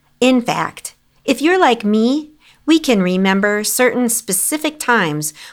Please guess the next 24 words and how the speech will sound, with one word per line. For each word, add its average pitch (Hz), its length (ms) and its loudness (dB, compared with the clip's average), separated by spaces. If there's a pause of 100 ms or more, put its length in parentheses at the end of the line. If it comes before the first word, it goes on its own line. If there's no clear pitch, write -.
when 214 200 2
instead 262 480 0
of 175 320 -4
just 240 640 0
tripping 262 440 0
someone 180 580 0
up - 300 2
with 175 180 -2
our 147 120 0
foot, 127 420 -6 (380)
we 226 160 2
placed 233 480 2
it 240 160 2
firmly 170 580 -2
in 185 220 -4
our 156 240 0
own 175 300 0
mouth. 143 460 -2 (1080)
This 269 400 2
is 311 260 2
where 180 360 2
forgiveness 175 720 -4
comes 170 400 -4
in. 156 360 -6